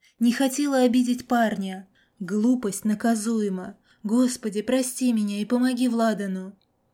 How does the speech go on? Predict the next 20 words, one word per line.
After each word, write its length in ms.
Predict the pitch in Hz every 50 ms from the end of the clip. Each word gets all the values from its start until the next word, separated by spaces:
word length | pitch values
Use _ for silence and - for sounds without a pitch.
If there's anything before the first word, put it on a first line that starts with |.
| _ _ _ _ _ _ _ _ _ _ _ _ _ _ -
Машина 420 | 214 214 208 - - 226 214 208
притормозила, 840 | - 220 214 208 214 214 208 208 202 202 185 175 214 226 247 254 240 220
а 40 |
потом 340 | 226 220 208 - 240 240 233
и 20 | 220
вовсе 360 | 208 226 233 - - 247 226
остановилась. 920 | 220 - - 233 220 214 208 196 196 196 185 180 180 185 - - - - _ _ _ _ _ _ _ _ -
Меня 260 | 220 233 254 294 302
подняли, 480 | 302 294 277 233 247 254 262 247 247 240
куда-то 360 | 247 233 - 220 233 233 208
поволокли. 840 | 208 208 196 208 208 202 202 196 196 - 196 185 185 180 202 196 _ _ _ _ _ _ _ -
Коленом 440 | - 220 214 208 226 247 220 220 214
я 180 | 202 220 208
больно 340 | 185 208 226 240 240 233 214
задела 440 | 196 214 208 190 190 220 208 208 202
о 40 | 196
порог 320 | - 208 202 202 202 202
машины 560 | 214 208 202 - - - 226 220 226 233 214
и 40 | 208
вскрикнула. 840 | 214 - - - 226 208 196 - - 202 190 190 185 185 190 196 -